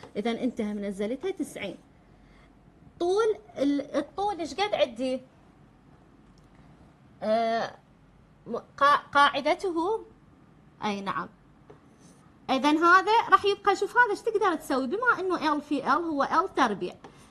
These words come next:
والارتفاع هو عشرة، عوضت بمكانها عشرة. هسه ايش راح اجي؟ انا اريد اطلع قيمة L تربيع. منو الزايد عندي؟ عندي العشرة. فاقسم الطرفين على عشرة بقسمة،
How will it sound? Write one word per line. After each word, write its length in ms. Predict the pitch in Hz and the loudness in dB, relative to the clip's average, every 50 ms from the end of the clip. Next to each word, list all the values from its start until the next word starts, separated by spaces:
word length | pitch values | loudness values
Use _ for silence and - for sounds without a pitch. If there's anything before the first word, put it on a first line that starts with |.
| - - - - - - - - | -20 -20 -20 -20 -20 -14 -4 0
والارتفاع 880 | - 453 415 - 392 415 403 - 381 - - 349 330 415 523 - - | 0 0 0 0 -2 -2 -2 -2 -4 -2 0 2 4 4 4 2 0
هو 260 | 233 220 247 240 254 | -4 -6 -4 -2 0
عشرة، 360 | 233 - 233 247 226 - 285 330 | 0 0 0 0 -2 -2 -2 0
عوضت 500 | - 285 233 220 233 240 214 208 - 202 | 0 0 0 0 0 -2 -2 -2 -4 -6
بمكانها 500 | 180 208 220 233 - 311 349 403 392 381 | -6 -6 -6 -2 0 0 0 0 0 -2
عشرة. 400 | - 190 190 - - - - - - - - - - | -2 -2 -4 -4 -6 -8 -8 -10 -10 -16 -8 -4 -4
هسه 200 | 349 - - 415 | -4 -2 -2 -4
ايش 120 | 392 403 | -2 2
راح 220 | 453 453 - - 311 | 2 2 2 2 -2
اجي؟ 300 | 320 214 233 254 233 - | -4 -2 -2 -2 -2 0
انا 340 | - 381 370 370 - 294 | 0 0 0 0 -2 -4
اريد 200 | 370 392 403 359 | -2 -2 -2 -2
اطلع 420 | - - 302 - 339 349 339 311 254 | -4 -6 -4 -4 -2 -2 0 0 -2
قيمة 500 | - - - 302 320 349 349 349 359 359 - - - | -2 -2 -2 0 2 2 2 2 0 -2 -4 -4 -4
L 240 | 277 294 320 - | -4 -4 -4 -2
تربيع. 460 | - 302 240 208 180 180 180 - - - | -2 -2 -2 -2 -4 -4 -6 -6 -4 -2
منو 220 | 269 330 415 440 | -2 0 0 0
الزايد 520 | 381 247 240 302 285 269 254 247 240 220 | 0 0 2 2 2 2 2 0 -4 -6
عندي؟ 400 | - 202 233 208 190 214 226 233 | -6 -8 -8 -8 -6 -6 -6 -6
عندي 340 | 226 - - 269 233 240 349 | -6 -8 -10 -10 -4 -4 -2
العشرة. 500 | 359 311 - 254 - - - 202 175 170 - - - - - - | -2 0 0 -2 -2 -2 -6 -8 -8 -8 -10 -14 -20 -20 -6 -4
فاقسم 680 | 269 - 269 294 - 403 427 427 - - 269 233 233 | 0 0 0 4 4 4 2 2 0 -4 -4 -4 -2
الطرفين 720 | 226 226 - - 320 339 349 339 - 349 349 349 349 349 339 - | -4 -4 0 0 2 2 2 0 -2 -2 -2 -2 -2 -4 -6 -4
على 180 | - 269 277 294 | -4 -4 -2 -2
عشرة 460 | 302 302 - 233 220 - - 214 190 | -2 -2 -2 -2 -4 -6 -8 -10 -10
بقسمة، 640 | 214 202 214 - 269 277 - - - 247 247 302 370 | -10 -10 -10 -10 -10 -10 -10 -10 -10 -8 -8 -8 -8